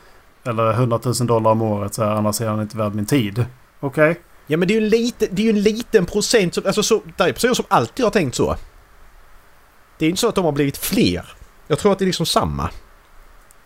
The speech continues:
Speaker 1: Ja, kanske. Eh, och sen så bara
Speaker 2: Det är
Speaker 1: blir
Speaker 2: det
Speaker 1: jag
Speaker 2: som
Speaker 1: bara
Speaker 2: är.
Speaker 1: utsatt för att man får, eh, får se och höra mer. Men det känns som att
Speaker 2: Mm.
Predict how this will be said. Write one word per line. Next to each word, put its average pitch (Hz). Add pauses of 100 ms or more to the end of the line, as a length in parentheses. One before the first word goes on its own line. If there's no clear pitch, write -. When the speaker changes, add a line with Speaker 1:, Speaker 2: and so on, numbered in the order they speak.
(180)
Speaker 1:
Ja, 165
kanske. 143 (1500)
Eh, 185
och 190
sen 175
så 165
bara 190
Speaker 2:
Det 156
är -
Speaker 1:
blir -
Speaker 2:
det 185
Speaker 1:
jag 180
Speaker 2:
som 180
Speaker 1:
bara 180
Speaker 2:
är. -
Speaker 1:
utsatt 180
för 175
att 160
man 165
får, 160
eh, 170
får 165
se 147
och 151
höra 147
mer. 127 (180)
Men 151
det 147
känns 151
som 156
att -
Speaker 2:
Mm. 170